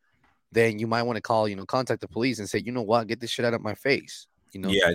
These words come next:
Speaker 1: "Get her ass
Speaker 2: definitely.
Speaker 1: out of my face," and then I'll be okay with that because I don't wanna be dealing with that. You know, "I don't wanna be put in a situation that makes me feel like I'm gonna be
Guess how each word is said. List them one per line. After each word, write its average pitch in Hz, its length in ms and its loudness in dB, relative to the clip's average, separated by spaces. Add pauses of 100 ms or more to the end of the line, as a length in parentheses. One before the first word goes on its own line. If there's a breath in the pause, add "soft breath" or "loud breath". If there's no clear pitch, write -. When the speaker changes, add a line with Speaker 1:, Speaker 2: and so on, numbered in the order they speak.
(260)
Speaker 1:
"Get 120 160 4
her 131 120 4
ass 117 140 6
Speaker 2:
definitely. - 40 0
Speaker 1:
out 123 60 4
of 117 60 -2
my 110 100 -2
face," 117 400 0
and 110 100 -2
then 104 140 -6
I'll 107 120 -2
be 110 140 -2
okay 135 260 0
with 104 140 -4
that 101 160 -4
because 98 220 -8
I 113 60 2
don't 107 120 2
wanna 107 160 -4
be 101 140 -8
dealing 127 280 2
with 95 160 -8
that. - 200 -10
You 101 100 -6
know, 98 80 -2
"I 107 40 2
don't 110 80 0
wanna 110 120 0
be 107 60 0
put 107 180 -6
in 104 40 -4
a 98 40 -6
situation 107 640 -2
that 98 80 -4
makes 101 260 -4
me 98 80 -6
feel 107 400 0 (400 soft breath)
like 117 220 0
I'm 107 100 -2
gonna 104 180 -4
be 98 300 -6